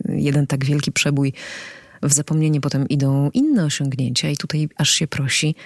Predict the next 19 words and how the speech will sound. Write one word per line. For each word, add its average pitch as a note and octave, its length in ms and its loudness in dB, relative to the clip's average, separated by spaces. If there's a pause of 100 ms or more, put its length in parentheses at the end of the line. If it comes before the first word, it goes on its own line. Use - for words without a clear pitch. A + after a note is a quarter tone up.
(360)
żeby D3+ 240 0
powiedzieć, D3+ 580 0
że C3+ 400 2
Lucjan C#3+ 400 0
Kaszycki - 640 0
był C3 520 0
bardzo F#3+ 500 2
ważną C3+ 420 0
postacią - 500 -2
polskiej - 420 0
rozrywki. - 520 -2 (200)
Rozrywki, E3+ 680 0
którą, C#3 460 0 (600)
co - 140 0
powtarzał, D#3 680 0 (440)
trzeba D#3 280 0
traktować - 720 -2 (100)
śmiertelnie F3+ 580 2
poważnie, C3 640 0